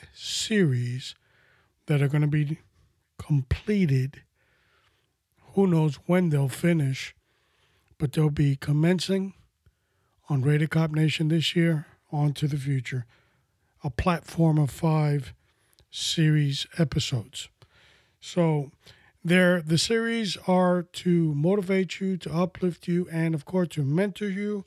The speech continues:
and don't forget, always educate you as well. So you can keep in tune. Uh, later on, we'll talk about that.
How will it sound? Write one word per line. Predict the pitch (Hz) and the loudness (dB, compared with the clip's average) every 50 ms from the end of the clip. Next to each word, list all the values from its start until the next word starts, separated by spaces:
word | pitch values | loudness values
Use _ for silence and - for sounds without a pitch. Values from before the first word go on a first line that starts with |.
| _ - - - - - _ _ _ _ _ _ _ - - | _ -20 -20 -20 -20 -20 _ _ _ _ _ _ _ -6 -2
and | 226 233 233 202 175 156 151 143 143 139 139 135 - - - - _ _ _ | 0 2 2 2 2 0 0 -2 -2 -4 -6 -8 -10 -16 -20 -20 _ _ _
don't | - 175 165 | 0 0 0
forget, | 147 135 175 165 147 165 165 156 | 0 0 0 0 2 2 2 0
always | - 165 170 185 190 165 147 135 131 127 117 - - - _ _ _ - | 0 2 2 4 4 2 2 0 0 -2 -4 -6 -12 -16 _ _ _ 0
educate | 185 175 139 - - - - 165 151 131 - - | 0 0 0 -2 -6 -6 -2 -2 -2 -2 -2 -2
you | 151 139 | -2 0
as | 131 123 | 0 0
well. | 131 147 160 147 120 110 - _ _ _ _ _ _ _ _ _ _ _ - - _ _ | 0 0 0 0 0 -4 -8 _ _ _ _ _ _ _ _ _ _ _ -20 -20 _ _
So | - - - 170 151 147 147 135 | -16 -6 -2 0 2 2 0 0
you | 127 151 165 147 | -2 -2 -2 -2
can | 151 151 143 | -2 -4 -4
keep | 131 - - 175 170 151 - | -4 -4 -2 -2 -2 0 -2
in | 156 143 143 131 | -2 -2 -2 -2
tune. | - - 170 160 151 147 143 135 135 - - _ _ _ _ _ _ _ _ _ _ _ _ _ _ _ _ _ _ _ - | -2 0 2 2 2 2 0 0 -4 -6 -10 _ _ _ _ _ _ _ _ _ _ _ _ _ _ _ _ _ _ _ -2
Uh, | 151 147 139 135 - - - - | 0 0 0 -2 -4 -10 -8 -2
later | - 165 165 170 147 160 160 | 0 2 2 4 4 2 2
on, | 160 156 156 147 | 2 2 0 0
we'll | 139 135 135 | 0 -2 -2
talk | - - 160 151 143 - | 0 0 0 0 0 -2
about | 143 123 135 131 - - | -4 -4 -4 -4 -4 -4
that. | - 151 135 117 | -2 -2 -2 -4